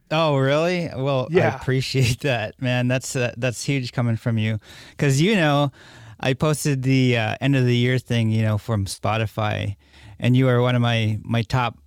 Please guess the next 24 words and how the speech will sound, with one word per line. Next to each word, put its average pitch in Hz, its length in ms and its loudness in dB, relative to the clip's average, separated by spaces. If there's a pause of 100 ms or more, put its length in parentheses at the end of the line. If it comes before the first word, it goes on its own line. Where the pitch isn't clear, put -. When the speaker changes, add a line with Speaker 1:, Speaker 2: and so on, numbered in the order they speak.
(260)
Speaker 1:
podcasts 113 840 -6
that 107 180 -6
I 101 100 -4
listen 107 300 -6
to 110 160 -4
every 104 200 -4
morning. 107 460 -4 (580)
<laughs> - 500 -10
Speaker 2:
Man, 180 180 -2
that's 165 180 -2
awesome. 165 380 0
That, 143 180 -2
it's, 156 280 -6
uh, 131 520 -2 (1500)
when 147 140 -6
people 165 240 -4
send 131 240 -8
me 143 100 -2
that 151 180 -4
stuff, 160 280 -4
I'm 131 120 -6
like, 113 280 -10
"That 143 240 -4
is," 120 480 -12